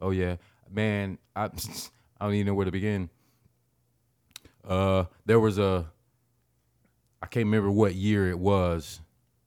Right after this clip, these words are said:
but there was, when they made tobacco illegal,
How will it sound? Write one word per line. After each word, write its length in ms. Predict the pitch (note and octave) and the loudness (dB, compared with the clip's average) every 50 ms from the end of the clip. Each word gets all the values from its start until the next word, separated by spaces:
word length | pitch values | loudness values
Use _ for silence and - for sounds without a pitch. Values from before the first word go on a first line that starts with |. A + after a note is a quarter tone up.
| _ _ _ _ _ | _ _ _ _ _
but 100 | - - | -6 -4
there 100 | G#2+ G2+ | -2 0
was, 240 | F#2+ F#2 E2+ E2 - _ | 0 -2 -4 -6 -10 _
when 140 | F2 F#2+ G2 | -10 -6 -4
they 100 | F#2+ F#2 | -4 -2
made 240 | F#2 F#2 F#2+ F#2 F2 | -2 -2 -2 -2 -4
tobacco 480 | - F#2+ - F2+ F2+ F2+ - - F2 E2 | -6 -6 -6 -4 -4 -4 -4 -6 -8 -8
illegal, 460 | D2+ C#2 D2+ D2+ C2 C2 A#1+ C#2 | -8 -10 -12 -12 -12 -14 -16 -18